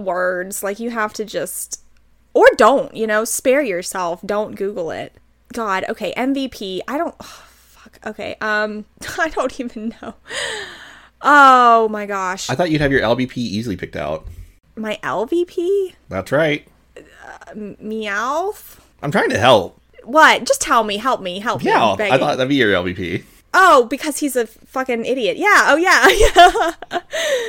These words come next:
Speaker 1: Thank you. Oh, my God. I, oh, man. All right. It was that, it's that Ditto thing. I, I got all distracted, too.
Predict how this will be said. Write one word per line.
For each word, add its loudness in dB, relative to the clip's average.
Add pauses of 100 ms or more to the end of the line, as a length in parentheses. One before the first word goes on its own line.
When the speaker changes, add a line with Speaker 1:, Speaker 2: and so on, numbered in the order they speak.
(880)
Speaker 1:
Thank 6
you. 4
Oh, 4
my 4
God. 4
I, 0
oh, -10
man. -10 (240)
All -6
right. 0
It 4
was 2
that, 6
it's 0
that 0
Ditto 4
thing. -8
I, -10
I -8
got -8
all -6
distracted, -8
too. -6